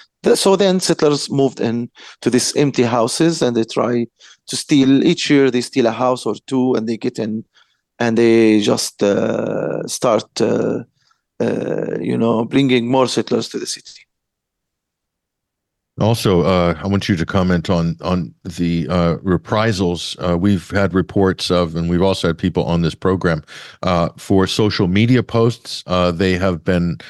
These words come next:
Speaker 2: uh, harassed, in some cases arrested, uh, by the Israeli military in the West Bank for saying something on Facebook, for instance,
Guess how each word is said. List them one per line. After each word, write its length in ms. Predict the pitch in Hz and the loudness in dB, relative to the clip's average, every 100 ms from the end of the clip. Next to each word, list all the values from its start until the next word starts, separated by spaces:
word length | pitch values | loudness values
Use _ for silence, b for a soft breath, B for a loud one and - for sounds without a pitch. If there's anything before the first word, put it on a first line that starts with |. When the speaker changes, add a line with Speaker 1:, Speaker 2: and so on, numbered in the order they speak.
| B B - | B B -4
Speaker 2:
uh, 200 | 90 82 | 0 0
harassed, 500 | 90 87 95 107 - | 2 2 2 0 -2
in 60 | |
some 220 | 90 101 92 | -2 -2 0
cases 560 | 104 92 - 92 82 | 0 0 0 -2 -2
arrested, 720 | - 82 90 90 - 107 95 - | -4 0 0 -2 -2 -4 -4 -8
uh, 80 | 92 | -6
by 420 | 85 92 95 95 - - | -2 0 2 0 -4 -12
the 340 | 85 90 87 | -2 0 2
Israeli 440 | 85 85 95 92 87 | 0 0 2 2 2
military 640 | 90 107 110 117 120 131 B B B | 2 0 0 2 2 0 B B B
in 160 | - 101 | -2 2
the 100 | 101 | 2
West 260 | 107 101 | 2 0
Bank 300 | - 101 107 | -2 -2 -2
for 220 | - 87 87 | -4 -2 -2
saying 340 | - 98 101 | 0 0 0
something 420 | 104 98 90 101 | -2 -2 -2 0
on 160 | 95 85 | 0 -2
Facebook, 540 | 82 95 90 101 90 | 0 -2 0 -2 -2
for 180 | - 92 | -2 -2
instance, 440 | 87 - 101 - | -2 -2 -4 -4